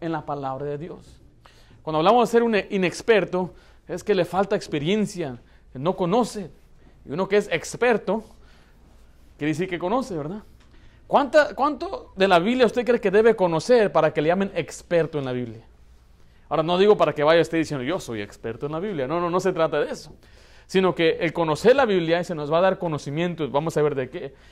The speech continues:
Pero ¿cuánto tiempo usted piensa? Imagínese, para que alguien diga, "Él, él sí conoce, él es experto en la Biblia". ¿Cómo sabemos o cómo usted puede determinar ello?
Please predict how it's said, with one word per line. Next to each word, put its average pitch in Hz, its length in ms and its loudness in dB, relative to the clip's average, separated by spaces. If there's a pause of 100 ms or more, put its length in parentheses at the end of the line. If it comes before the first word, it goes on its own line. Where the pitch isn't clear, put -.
(120)
Pero 185 220 4
¿cuánto 262 280 2
tiempo 240 240 -4
usted 208 220 0
piensa? 123 300 -8
Imagínese, 180 420 -4 (300)
para 131 160 -6
que 196 80 0
alguien 233 100 2
diga, 190 180 2
"Él, 202 200 0
él 185 160 -2
sí 185 80 -10
conoce, 160 340 -4
él 214 60 2
es 190 100 -2
experto 180 480 -4
en 156 60 -6
la 143 80 -4
Biblia". 139 320 -6 (640)
¿Cómo 233 240 0
sabemos 226 480 -6
o 139 80 -8
cómo 220 180 -4
usted 214 220 0
puede 214 240 4
determinar 175 560 0
ello? - 220 -6